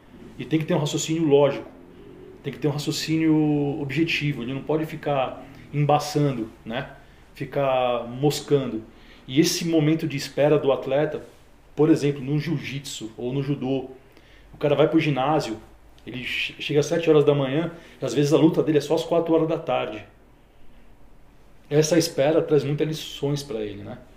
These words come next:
Ele já vai crescendo sabendo que ele não, não é, não vai conseguir as coisas de uma hora pra outra, que tudo tem um porquê na vida,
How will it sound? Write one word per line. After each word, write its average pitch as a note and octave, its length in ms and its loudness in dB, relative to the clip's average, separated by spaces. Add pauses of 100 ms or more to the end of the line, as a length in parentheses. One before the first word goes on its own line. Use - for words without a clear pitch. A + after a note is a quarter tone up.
(400)
Ele A2 100 -12
já B2 120 0
vai D3 100 4
crescendo D#3 480 0
sabendo D#3 360 0
que D#3+ 100 -4
ele E3 100 2
não, G#3+ 300 -2 (260)
não D#3 220 -2
é, F3 40 0
não D#3 220 0
vai D#3+ 560 0 (400)
conseguir D3+ 320 2
as D3 80 4
coisas C#3+ 220 2
de C#3+ 80 -2
uma C#3 100 0
hora C3+ 160 2
pra C3+ 160 -2
outra, B2+ 400 -6
que D3 80 -10
tudo F3+ 400 -2
tem D3+ 220 0
um B2+ 360 -6 (120)
porquê C#3 360 -2
na A#2 120 -4
vida, G#2 280 -8